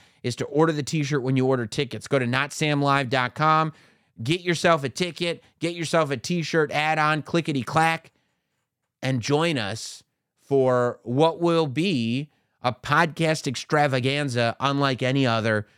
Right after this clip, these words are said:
uh, putting in some really great calls and conversations for some guests that hopefully we'll be able to, uh, put in concrete and announce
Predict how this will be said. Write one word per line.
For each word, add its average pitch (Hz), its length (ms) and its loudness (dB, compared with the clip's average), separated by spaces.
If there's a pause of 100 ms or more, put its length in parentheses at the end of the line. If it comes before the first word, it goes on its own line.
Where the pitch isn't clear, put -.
(140)
uh, 107 220 0
putting 143 260 -2
in 123 380 -2
some 113 400 -2 (120)
really 131 800 0
great 135 380 -2 (300)
calls 143 500 2
and 120 100 -6
conversations 123 1000 -2 (340)
for 135 160 2
some 117 240 -2
guests 147 520 -4
that 117 160 -6
hopefully 147 360 -2
we'll 127 140 0
be 123 180 0
able 117 140 -2
to, 110 260 -2 (300)
uh, 107 320 -2 (440)
put 196 200 4
in 147 160 -2
concrete 160 880 -2 (420)
and 139 140 0
announce 139 580 -2